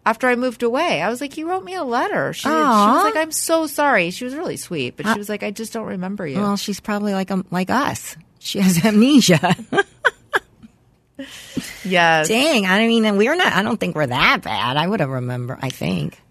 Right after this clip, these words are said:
Speaker 1: I know. I don't, I, I mean, I just don't think people
Speaker 2: You know, it's funny that when you were talking about the kid that was, that w-, that was a bully, but you lo-, he was nice to you and
Speaker 1: Mm-hmm.
Speaker 2: kicked in your locker.
Speaker 1: John Woodhead?
Speaker 2: Yes. I had the same.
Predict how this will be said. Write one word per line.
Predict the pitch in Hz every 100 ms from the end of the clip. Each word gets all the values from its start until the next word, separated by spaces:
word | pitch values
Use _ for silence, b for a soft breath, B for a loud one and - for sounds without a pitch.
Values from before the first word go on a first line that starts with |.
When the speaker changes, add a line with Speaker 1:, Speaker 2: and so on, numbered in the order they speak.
| _
Speaker 1:
I | - 254
know. | 269 370
I | 403
don't, | 339 403
I, | 370 - 208 - -
I | 294
mean, | 320 339
I | 349
just | 311 -
don't | 349 330
think | 339 311
people | 285 285 277 302 277 254 254 _ - B B B
Speaker 2:
You | - 269
know, | 262 254 -
it's | 208 -
funny | 240 233 190 180 _ _ -
that | 208 180
when | 202
you | 220
were | 240
talking | 240 208 196
about | 185 170
the | 165
kid | - 190 180
that | 160
was, | 156 151 - _ _ _
that | 175
w-, | 139 156 -
that | - 156 135
was | 156 151 123 - -
a |
bully, | 143 127 156 151 156 156 165 _ _
but | - 156
you | 151
lo-, | 156 143
he | 160 160
was | 156 160
nice | 160 151 -
to | 160
you | 156 147
and | 202
Speaker 1:
Mm-hmm. | 208
Speaker 2:
kicked | 196 190
in | 156
your | 147
locker. | 143 147 -
Speaker 1:
John | 185 175
Woodhead? | 165 202 202 -
Speaker 2:
Yes. | 175 180 120 - - -
I | 196
had | 247 233
the | 202
same. | - 175 151 139 139